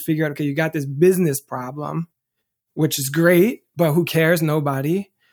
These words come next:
Now you need to figure out what the human problem is behind that business problem.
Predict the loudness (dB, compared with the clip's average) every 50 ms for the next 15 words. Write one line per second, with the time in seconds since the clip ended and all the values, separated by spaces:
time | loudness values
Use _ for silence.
0 | _ _ _ _ _ _ 0 2 4 4 6 6 6 6 4 2 2 -2 -6 -4
1 | -2 0 0 2 2 0 0 0 -2 -2 -2 -2 -2 -2 -4 -8 _ _ _ _
2 | _ _ -6 -4 -4 -2 0 2 4 4 6 4 4 2 2 0 0 0 0 -2
3 | -2 -2 -2 -2 -4 -4 -4 -4 -2 0 2 2 2 2 0 -2 -6 -8 -10 -10
4 | -12 -12 -14 -14 -14 -14 -14 -16 -16 -16 -18 -20 -20 -18 -20 -20